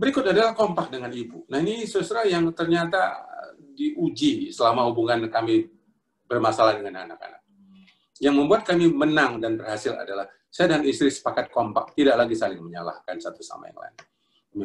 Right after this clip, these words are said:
mencari jalan, pergi bersama-sama counseling, pergi bersama-sama ke psikiater, pergi bersama-sama ke psikolog,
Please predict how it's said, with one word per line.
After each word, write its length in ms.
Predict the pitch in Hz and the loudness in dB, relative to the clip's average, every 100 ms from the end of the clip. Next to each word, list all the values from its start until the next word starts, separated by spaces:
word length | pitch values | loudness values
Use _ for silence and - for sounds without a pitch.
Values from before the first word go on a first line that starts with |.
| 98 | 0
mencari 220 | 120 139 | 6 8
jalan, 400 | 139 143 143 147 | 10 10 10 6
pergi 240 | 143 113 101 | 2 -2 -2
bersama-sama 600 | 101 110 117 117 123 123 | -2 0 0 0 -2 -2
counseling, 480 | 123 127 123 131 127 | 0 0 0 -2 -2
pergi 200 | 101 95 | -6 -10
bersama-sama 560 | 95 107 104 113 117 120 | -6 -6 -4 -4 -4 -4
ke 80 | 120 | -8
psikiater, 480 | - 127 120 127 | -2 -2 0 -4
pergi 200 | - 92 95 | -6 -16 -14
bersama-sama 560 | 101 110 113 120 120 | -6 -4 -4 -4 -6
ke 80 | 113 | -12
psikolog, 400 | 110 - 131 127 | -10 -2 -2 -2